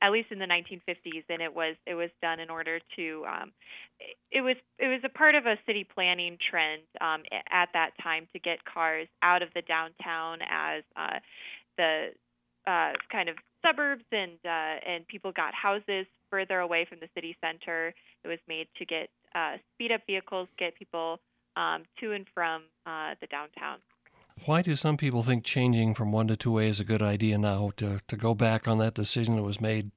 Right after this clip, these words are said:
Speaker 2: well, however many years ago that was?
Speaker 1: Yeah,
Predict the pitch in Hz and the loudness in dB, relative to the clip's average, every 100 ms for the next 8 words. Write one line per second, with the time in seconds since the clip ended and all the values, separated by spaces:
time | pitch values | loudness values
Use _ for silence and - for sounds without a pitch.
0 | - 117 123 110 98 - 110 107 117 127 | -6 -2 -2 -4 -8 -6 -4 2 6 6
1 | 143 135 135 123 120 120 104 110 117 127 | 6 4 4 2 2 2 2 0 -4 -6
2 | 117 - - - - - _ _ _ 202 | -8 -12 -20 -20 -20 -20 _ _ _ 2
3 | 262 320 | 6 8